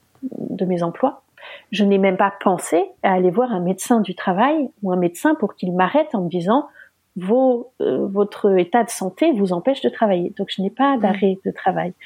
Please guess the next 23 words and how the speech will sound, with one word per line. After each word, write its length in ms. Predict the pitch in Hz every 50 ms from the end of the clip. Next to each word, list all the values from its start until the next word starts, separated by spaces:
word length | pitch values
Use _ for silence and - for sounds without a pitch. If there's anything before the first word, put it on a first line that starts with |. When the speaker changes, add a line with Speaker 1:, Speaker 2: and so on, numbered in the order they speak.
| - -
Speaker 2:
Ok. 260 | 214 202 - 208 190
Speaker 1:
Je 120 | 185 202
conseille 380 | 208 208 294 254 247 277 277 269
à 60 | 226 196
toutes 300 | - - 311 349 349 -
les 100 | 339 320
mamans 280 | 302 294 285 285 277 285
qui 140 | 294 277
subissent 300 | 262 - 240 220 240 226
ça, 180 | - 226 214 - - - - - - _ - 226 214 - - 202 -
gardez 480 | 226 233 233 233 208 - 247 254 254 233 214
les 120 | 196 190
certificats 540 | 190 - 208 208 - 220 - 220 208 - 202
médicaux 500 | 196 196 185 - 190 - - 262 285 - -
et 80 | 220 190
demandez 500 | 156 220 226 220 220 214 196 226 262 247
des 220 | 185 185 170 170
arrêts 200 | 208 202 233 240
de 40 | -
travail 380 | - - 214 208 220 226 214
à 20 | 190
votre 160 | 180 190 190 -
médecin. 340 | 208 208 - - - 196 202